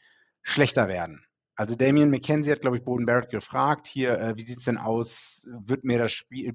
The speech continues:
liegt mir das Spiel da und so, wie ist die Qualität?" Und der meinte, "Ja, äh, wird auf jeden Fall zu dir passen und die Qualität wird immer besser."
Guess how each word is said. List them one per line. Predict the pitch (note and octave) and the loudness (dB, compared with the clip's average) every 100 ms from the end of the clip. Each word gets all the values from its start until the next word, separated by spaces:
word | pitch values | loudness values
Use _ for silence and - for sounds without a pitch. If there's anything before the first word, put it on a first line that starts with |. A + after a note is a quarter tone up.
| - | -6
liegt | B2+ - | -8 -2
mir | D3 | 2
das | C3 - | 2 0
Spiel | - C3+ B2+ | -2 -2 4
da | B2+ B2+ | 6 6
und | B2 G2+ A2+ | 4 0 -4
so, | A#2+ A2+ | -4 -4
wie | |
ist | A#2 - | -6 -10
die | |
Qualität?" | - G#2+ G2 A2+ F2 D#2 | -2 -2 0 -2 -2 -4
Und | F2 F2+ | -10 -4
der | G2 | -2
meinte, | G2 G#2 G#2+ | -2 -2 2
"Ja, | D#3 G#3 G3 - - - - _ - | 4 4 2 -4 -20 -20 -20 _ 0
äh, | B2 A#2+ | 2 4
wird | C3 | 2
auf | C3+ | 2
jeden | C3+ B2+ | 0 0
Fall | B2 | 0
zu | - | 0
dir | A2+ | -4
passen | - D3 - C#3+ | 4 4 4 -2
und | B2 | -4
die | |
Qualität | - B2 A2+ A#2+ G#2 | -2 -2 0 -4 -2
wird | F#2+ | -6
immer | G2+ F2+ | -6 -6
besser." | D#2+ - | -10 -12